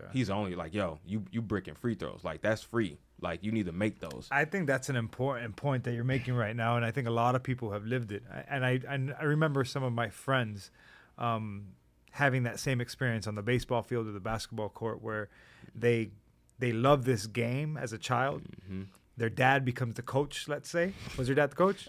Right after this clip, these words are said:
Speaker 2: Oh, my gosh.
Speaker 1: You see? So
Speaker 2: He
Speaker 1: your
Speaker 2: was a
Speaker 1: dad
Speaker 2: governor
Speaker 1: So
Speaker 2: for
Speaker 1: there
Speaker 2: that
Speaker 1: you
Speaker 2: shit.
Speaker 1: go. So he was the, he, they have their, their dad is the coach on the sideline or on the, on the court.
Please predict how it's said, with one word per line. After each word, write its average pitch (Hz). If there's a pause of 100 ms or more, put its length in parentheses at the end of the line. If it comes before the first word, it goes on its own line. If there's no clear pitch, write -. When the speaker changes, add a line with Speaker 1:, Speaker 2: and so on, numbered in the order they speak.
Speaker 2:
Oh, 113
my 82
gosh. 85
Speaker 1:
You 139
see? 127
So 135
Speaker 2:
He 147
Speaker 1:
your 170
Speaker 2:
was 135
a -
Speaker 1:
dad 143 (120)
Speaker 2:
governor 120
Speaker 1:
So 143
Speaker 2:
for 139
Speaker 1:
there 131
Speaker 2:
that 139
Speaker 1:
you 147
Speaker 2:
shit. -
Speaker 1:
go. 135 (260)
So 123
he 143
was 156
the, 131 (200)
he, 135 (360)
they 127
have 120
their, 117
their 110
dad 147
is 131
the 127
coach 143
on 123
the 123
sideline 151
or 120
on 113
the, 117
on 117
the 117
court. 180